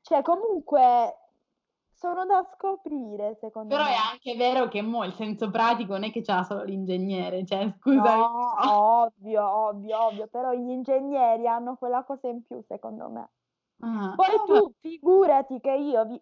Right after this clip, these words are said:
Speaker 1: vivendo in questa residenza, che pe-, cioè, vivono
Speaker 2: Sicuramente
Speaker 1: praticamente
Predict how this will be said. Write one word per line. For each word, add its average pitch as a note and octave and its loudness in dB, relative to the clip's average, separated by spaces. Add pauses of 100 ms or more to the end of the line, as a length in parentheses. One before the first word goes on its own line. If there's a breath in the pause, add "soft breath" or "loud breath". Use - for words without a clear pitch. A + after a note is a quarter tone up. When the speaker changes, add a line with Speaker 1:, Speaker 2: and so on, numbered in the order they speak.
Speaker 1:
vivendo C4+ -4
in C4 -4
questa B3 0
residenza, A3 0
che A3+ -8
pe-, A#3 -6 (100)
cioè, G#3+ -2 (240)
vivono A3+ -4
Speaker 2:
Sicuramente B3 4
Speaker 1:
praticamente B3+ -6